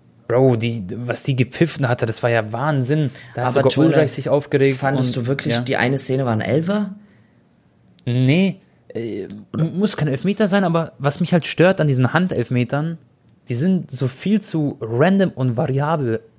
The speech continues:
Speaker 2: Ja, ja.
Speaker 1: Bei neun von zehn oder sagen wir mal, von, bei sieben von zehn Spielen ist es ein Elfmeter und bei drei von zehn nicht. Und du weißt immer gefühlt gar nicht,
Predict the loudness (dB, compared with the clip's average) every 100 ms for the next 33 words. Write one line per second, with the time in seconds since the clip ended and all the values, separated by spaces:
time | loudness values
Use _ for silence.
0 | -20 -6 -2 2 4 4 4 4 4 4
1 | 2 0 2 0 0 2 2 0 -2 -2
2 | 0 0 -2 0 2 2 0 0 -2 0
3 | 0 0 -2 -4 -4 0 -2 -2 -4 -4
4 | 2 2 4 2 0 -4 -2 0 -2 -4
5 | -18 _ -20 -20 _ 0 2 2 2 0
6 | 0 0 -2 0 0 0